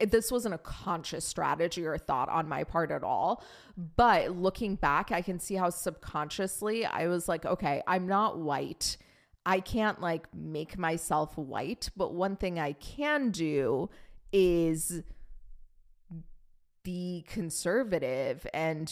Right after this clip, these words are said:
really be kind of, like, anti-Middle Eastern and anti-Muslim, because that will then signal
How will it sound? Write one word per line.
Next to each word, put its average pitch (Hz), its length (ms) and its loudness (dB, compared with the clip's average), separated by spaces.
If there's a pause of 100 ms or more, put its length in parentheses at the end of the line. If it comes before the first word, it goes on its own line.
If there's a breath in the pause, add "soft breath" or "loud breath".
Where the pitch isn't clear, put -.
(140)
really 165 340 0
be 156 300 -6
kind 160 400 -4
of, 156 160 -2
like, 143 300 -2 (180)
anti-Middle 156 1160 -2
Eastern 151 560 -4
and 139 140 -6
anti-Muslim, 160 1080 0
because 165 360 -2
that 156 280 2
will 175 160 4
then 156 400 0
signal 151 1040 0